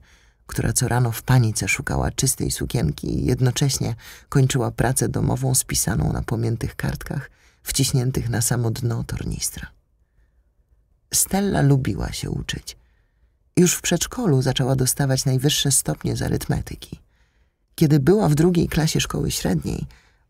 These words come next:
pani Belton kilka razy pozwoliła jej nawet prowadzić lekcje dla młodszych uczniów. Pożyczyła Stelli stary, zaczytany podręcznik do rachunku różniczkowego,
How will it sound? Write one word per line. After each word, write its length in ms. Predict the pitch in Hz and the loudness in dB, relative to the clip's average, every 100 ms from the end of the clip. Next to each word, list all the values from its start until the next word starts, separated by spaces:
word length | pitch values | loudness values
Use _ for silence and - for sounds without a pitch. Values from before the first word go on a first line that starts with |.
| _ | _
pani 260 | 156 151 143 | 4 6 6
Belton 500 | 165 208 - 151 131 | 4 2 0 -2 0
kilka 280 | 139 135 | -2 2
razy 220 | 135 170 175 | 4 4 4
pozwoliła 640 | 151 139 143 156 214 139 | 2 2 2 4 4 2
jej 160 | 127 | 2
nawet 300 | 123 147 190 | 0 0 -2
prowadzić 500 | - 151 143 135 131 | -2 0 0 0 -2
lekcje 380 | 139 160 - 175 | 0 0 0 0
dla 180 | 160 139 | 2 2
młodszych 440 | 143 147 - 160 | 4 2 -2 -4
uczniów. 460 | - - - 120 - _ _ _ _ _ _ _ _ _ _ _ _ _ _ | -6 -8 -8 -12 -14 _ _ _ _ _ _ _ _ _ _ _ _ _ _
Pożyczyła 460 | 185 170 175 247 180 | 2 4 4 2 0
Stelli 380 | - 175 175 160 | 2 4 4 4
stary, 400 | - 170 175 160 | 2 2 2 2
zaczytany 520 | 131 - 131 127 131 | 0 -2 -2 0 0
podręcznik 640 | 131 127 131 113 - 120 | 0 2 2 0 -2 -4
do 100 | 117 | -2
rachunku 460 | 113 110 139 123 127 | -2 0 0 0 0
różniczkowego, 840 | 127 120 127 - 123 110 - - | 0 2 0 2 -2 -2 -4 -6